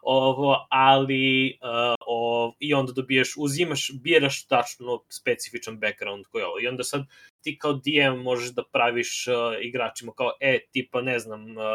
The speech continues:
možeš da budeš, e, Mage Hunter, e, jer je to u mom svetu, ovo, profesija i to će da vam da, ne znam, plus intelligence i plus, e, strength, zato što jurite je i znate šta rade,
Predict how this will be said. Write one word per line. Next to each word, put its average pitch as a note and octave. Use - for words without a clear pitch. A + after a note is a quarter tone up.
možeš B2+
da B2+
budeš, B2
e, B2
Mage C#3+
Hunter, D3+
e, C3
jer C3
je B2+
to C#3+
u B2+
mom B2
svetu, B2
ovo, A2+
profesija D#3+
i D3
to D3+
će -
da C3
vam C3+
da, A#2+
ne A2+
znam, G2+
plus A#2+
intelligence G#2+
i -
plus, -
e, A2
strength, G2+
zato G2
što -
jurite F#2
je D#2
i A2
znate A2
šta -
rade, -